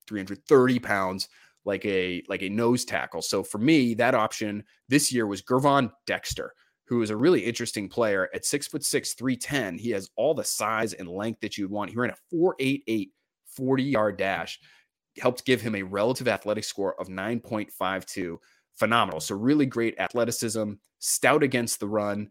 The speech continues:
uh, still growing into his frame, which is really important. You know, Bill Belichick, when he, when he lays out what he wants here, he says, number one, you can't get knocked off the line. Gotta be good against the run, gotta be able to hold up against double teams.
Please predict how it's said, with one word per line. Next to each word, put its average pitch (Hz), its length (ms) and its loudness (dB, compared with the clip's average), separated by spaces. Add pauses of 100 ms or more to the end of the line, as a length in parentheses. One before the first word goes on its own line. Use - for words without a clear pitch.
(260)
uh, 76 260 -2
still - 340 2
growing 120 500 4
into 123 340 -2
his 113 180 -4
frame, 120 460 -2
which 139 160 -2
is 127 120 -4
really 139 220 2
important. 143 480 0
You 123 60 -2
know, 110 80 0
Bill 113 160 -2
Belichick, 110 440 0
when 107 120 -6
he, 101 220 -4
when 104 120 -6
he 101 80 -6
lays 107 240 0
out 107 120 2
what 101 100 -2
he 98 60 -4
wants 110 260 -4
here, 87 160 -6
he 87 80 -6
says, 95 160 -8
number 104 180 -4
one, 113 200 -2
you 98 80 -6
can't 110 240 -4
get - 100 -2
knocked 101 260 0
off 95 140 2
the 90 60 -10
line. 107 360 -4 (540)
Gotta 90 140 -4
be 98 80 -8
good 107 120 0
against 104 260 -4
the 101 60 -6
run, 123 140 2
gotta 107 160 0
be 104 60 0
able 98 140 -2
to 90 40 -6
hold 110 220 -2
up 110 140 4
against 98 220 -6
double 107 200 2
teams. 123 280 -2